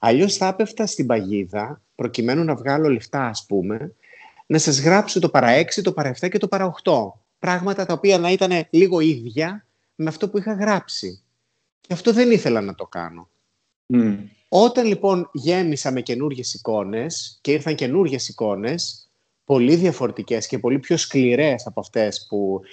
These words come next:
Speaker 1: υπήρχαν πριν στην Ελλάδα και που δεν είχαν σχέση πια με τις εθνικές μου αναφορές, κάπως έτσι γεννήθηκε η Εθνική Ελλάδος. Από τις καινούργιες εικόνες που είχα, που δυστυχώς ήτανε σκοτεινές, όπως είπαμε και πριν.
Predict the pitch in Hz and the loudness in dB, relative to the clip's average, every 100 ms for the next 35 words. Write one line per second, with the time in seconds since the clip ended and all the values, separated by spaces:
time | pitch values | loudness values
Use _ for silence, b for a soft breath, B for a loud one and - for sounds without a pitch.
0 | B 107 123 117 104 110 120 117 107 98 | B 2 4 4 2 4 2 2 2 4
1 | 98 92 90 113 - 107 110 135 143 127 | 2 0 -4 -6 -6 -4 -2 -2 0 -2
2 | - - 110 101 90 98 92 87 90 92 | -2 0 -2 -2 -4 -4 -4 -8 -10 -8
3 | 87 101 90 90 82 85 92 110 190 - | -2 0 0 -2 -6 -4 -2 2 0 -2
4 | b b - 196 165 196 165 127 107 98 | b b 0 2 4 2 2 2 2 0
5 | - 95 90 95 85 92 85 82 85 - | -2 -4 -4 -6 -4 -2 -2 -4 -8 -12
6 | - 110 107 - 143 156 151 - 151 127 | -12 -8 -4 0 0 0 -4 -4 -4 -2
7 | 151 175 190 165 147 - - 175 165 185 | 0 0 0 -2 -2 -2 -6 -4 -2 0
8 | 180 180 b b - - 156 160 160 101 | 0 -2 b b -6 -2 0 2 0 -2
9 | - - - 101 87 87 85 87 85 | -6 -8 -6 -4 -4 -4 -6 -6 -10